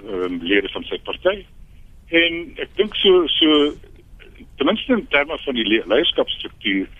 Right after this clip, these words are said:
is die S A K P terug in die alliansie. Die kusatu probleem is, is iets anders. Die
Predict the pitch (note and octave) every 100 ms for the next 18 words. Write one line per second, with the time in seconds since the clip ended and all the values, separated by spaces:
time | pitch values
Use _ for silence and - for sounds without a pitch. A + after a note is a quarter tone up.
0 | - - - - B2+ B2 A2 - G#2 -
1 | G#2+ G2 - - - - - G#2+ G2 G2+
2 | F#2 A2 - G#3 - - - - - -
3 | - - - - D3 - D3+ - A3+ A#3+
4 | A3+ G3 E3+ C3+ D3 D3 C#3 - - -
5 | - B2 - G#2+ - - - -